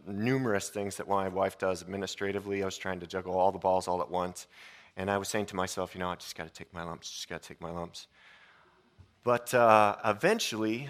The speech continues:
um, she came, uh, her sickness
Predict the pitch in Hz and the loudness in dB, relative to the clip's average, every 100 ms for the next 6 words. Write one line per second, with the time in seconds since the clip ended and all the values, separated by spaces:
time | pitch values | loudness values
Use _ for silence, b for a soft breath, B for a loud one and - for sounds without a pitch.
0 | - 117 117 110 107 107 - - 127 127 | -2 4 6 8 6 4 -4 -4 -4 -4
1 | 120 127 117 95 73 85 - 117 110 - | -4 -4 -4 -6 -8 -10 -8 -2 -2 -2
2 | 139 123 117 - | -4 -2 -2 -4